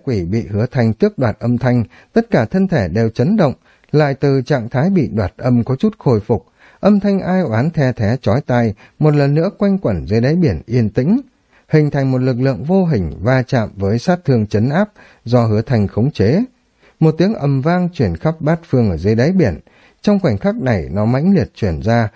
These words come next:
rồi thoáng chốc lại lặng ngắt như tờ. Mà tất cả âm thanh trong đáy biển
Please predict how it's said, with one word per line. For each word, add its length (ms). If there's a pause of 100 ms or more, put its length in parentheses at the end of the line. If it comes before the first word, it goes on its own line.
(200)
rồi 200
thoáng 240
chốc 220
lại 140
lặng 220
ngắt 220
như 180
tờ. 320 (560)
Mà 140
tất 200
cả 160
âm 200
thanh 220
trong 200
đáy 160
biển 240